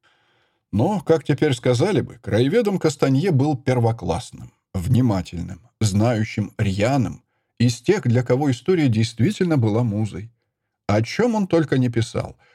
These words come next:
что только не описывал, в каком только уголке степи не побывал, и какие только истории с таинственными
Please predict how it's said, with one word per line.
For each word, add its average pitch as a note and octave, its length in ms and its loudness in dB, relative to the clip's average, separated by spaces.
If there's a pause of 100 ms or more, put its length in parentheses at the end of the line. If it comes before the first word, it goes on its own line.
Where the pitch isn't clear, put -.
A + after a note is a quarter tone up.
что - 400 -2
только E3 420 2
не C#3+ 140 2
описывал, C3 640 0
в - 80 -10
каком C#3+ 400 0
только D#3 260 0
уголке C#3+ 480 2
степи C#3 480 0
не F#3+ 140 0
побывал, C#3 600 0 (340)
и A#2+ 140 2
какие F#3 500 0
только D#3+ 440 2
истории D#3+ 460 0
с C#3+ 100 -6
таинственными A#2+ 1000 0